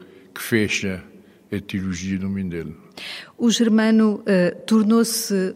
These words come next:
Speaker 2: um leitor muito antes de ser, eh, escritor.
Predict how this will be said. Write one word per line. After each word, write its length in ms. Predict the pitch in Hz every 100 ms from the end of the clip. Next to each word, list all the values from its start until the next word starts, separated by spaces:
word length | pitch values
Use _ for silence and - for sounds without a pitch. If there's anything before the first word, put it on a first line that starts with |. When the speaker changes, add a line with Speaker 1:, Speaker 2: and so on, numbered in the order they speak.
| -
Speaker 2:
um 200 | 226 226
leitor 520 | 208 196 - 180 156 -
muito 340 | 185 180 156 170
antes 360 | 165 156 -
de 120 | 156 160
ser, 400 | - 170 160 156
eh, 120 | 147
escritor. 600 | 139 - 170 156 165